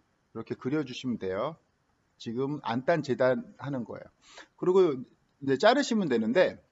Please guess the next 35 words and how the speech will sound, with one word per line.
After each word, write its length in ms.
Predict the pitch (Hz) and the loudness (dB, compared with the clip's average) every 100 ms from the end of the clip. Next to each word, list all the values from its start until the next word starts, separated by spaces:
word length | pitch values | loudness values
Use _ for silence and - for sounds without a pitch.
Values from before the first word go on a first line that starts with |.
| _ _ _ _ _ _ - - _ - | _ _ _ _ _ _ -14 -14 _ 2
자르실 500 | 170 226 262 226 - | 6 6 4 -2 0
때는 480 | 170 147 151 135 90 | 0 4 4 2 0
여러분 340 | 123 131 127 - - | -2 -2 -4 -6 -8
이렇게 300 | 156 - 156 - _ _ _ _ | -4 0 0 -2 _ _ _ _
원단을 720 | 131 196 247 233 185 190 139 | 6 8 8 6 4 2 0
한쪽을 420 | - 233 254 262 233 | -2 -2 0 0 2
자르고 320 | 226 202 190 | 2 4 2
한쪽 340 | 254 262 233 | 0 -2 -4
부분이 420 | 190 147 151 160 | -4 -4 -4 -2
이렇게 320 | 160 - 139 123 - _ | -4 -2 0 0 -2 _
움직일 400 | 170 214 254 247 | 0 2 2 2
수가 200 | 208 175 | 2 0
있기 160 | 131 131 | 0 -2
때문에 220 | 127 131 | -2 -2
이렇게, 440 | 120 - 156 175 202 _ _ | -4 -2 -2 -2 -4 _ _
어, 480 | 101 101 104 107 104 - | -4 0 0 -2 -4 -10
집게 280 | - 277 302 | -10 -2 0
같은 280 | 247 208 180 | 2 0 0
경우로 200 | 151 139 | 0 -2
찝어주시거나 680 | 139 285 294 196 143 131 135 | -2 -2 0 -2 -4 -2 0
아니면 240 | 110 120 - _ _ | 0 -2 -6 _ _
눌림돌 640 | - 160 240 208 160 117 98 | -2 0 2 2 2 2 0
무거운 420 | 110 113 143 185 156 | -10 -2 4 4 4
걸로 200 | 156 123 | 4 4
올려놓으시는 840 | 170 247 190 135 - 131 127 113 | 4 2 0 -2 -4 -4 -2 -2
게 140 | 139 | -2
좋을 220 | 127 127 147 | -2 -4 -4
것 80 | |
같아요. 200 | 101 - - _ | -6 -6 -12 _
저는 340 | - 143 175 147 | -4 -2 0 -2
이렇게 220 | 120 127 | -2 -4
집게를 580 | 269 277 277 240 196 175 | -6 -6 -2 0 2 2
사용하면 460 | 196 190 180 160 | 0 0 0 -2
좀 180 | 143 202 | -2 -2
더 400 | 143 139 147 - | 2 4 4 2